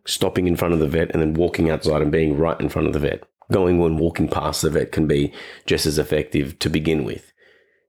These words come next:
Then over the next couple of days after that, going to the actual vet and walking just inside or standing outside and, and making a positive experience. But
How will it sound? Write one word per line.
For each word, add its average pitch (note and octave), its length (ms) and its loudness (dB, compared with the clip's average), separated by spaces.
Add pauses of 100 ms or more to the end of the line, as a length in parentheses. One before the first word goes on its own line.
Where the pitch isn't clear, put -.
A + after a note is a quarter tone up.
Then A#2+ 160 2
over G#2 120 2
the G2+ 100 2
next G2 180 2
couple F#2+ 240 -2
of E2 60 0
days E2+ 200 2
after D#2+ 280 -2
that, A#2 340 -2 (640)
going F#2 420 0
to - 160 2
the G#2+ 160 4
actual E2 320 0
vet D#2 200 0
and F2 160 0
walking C3 380 2
just C3+ 200 0
inside F#2 400 2
or E2+ 80 2
standing G#2+ 380 2
outside G#2 440 2
and, F2 160 2 (300)
and F#2 180 2
making F#2 300 2
a E2+ 60 2
positive E2 360 0
experience. D2+ 600 -2
But - 260 0